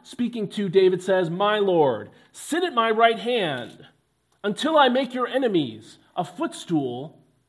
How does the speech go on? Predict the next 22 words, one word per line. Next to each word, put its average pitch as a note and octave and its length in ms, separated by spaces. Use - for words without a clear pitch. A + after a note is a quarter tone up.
for D#3+ 140
your D#3+ 140
feet." D#3+ 520
And A3+ 120
in D#4 140
this C#4+ 320
passage, F#3+ 760
Jesus G3+ 600
quotes - 600
Psalm G#3+ 320
one G3+ 240
ten. D#3 460
And D3+ 100
did G#3 160
you C4 80
know B3+ 220
that - 500
of D#3 120
all A#3 320
the G3 340
passages G3 520
quoted F3 640